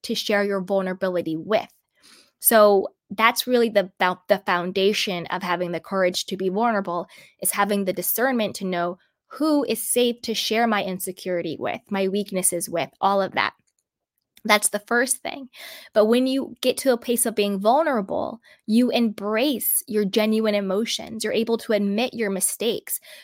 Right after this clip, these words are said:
You aren't afraid of being imperfect. You know, you're not in fear of judgment. You know, vulnerability then becomes your superpower and your strength, because it shows who you are authentically.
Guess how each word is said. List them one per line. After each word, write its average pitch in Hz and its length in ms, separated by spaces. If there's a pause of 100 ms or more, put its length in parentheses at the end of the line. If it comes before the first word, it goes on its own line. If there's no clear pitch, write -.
You 214 480 (100)
aren't 247 320
afraid 240 600
of 190 180
being 208 220
imperfect. - 960
You 208 120
know, 202 200
you're 208 200
not 226 220
in 208 80
fear 208 320
of 180 160
judgment. - 720 (340)
You 202 140
know, 190 220
vulnerability 233 1200 (240)
then 226 220
becomes 226 380
your 214 100
superpower 202 880
and 190 180
your 175 140
strength, - 720 (840)
because 214 280
it - 120
shows 233 340
who 226 100
you 214 260
are 190 280
authentically. - 1000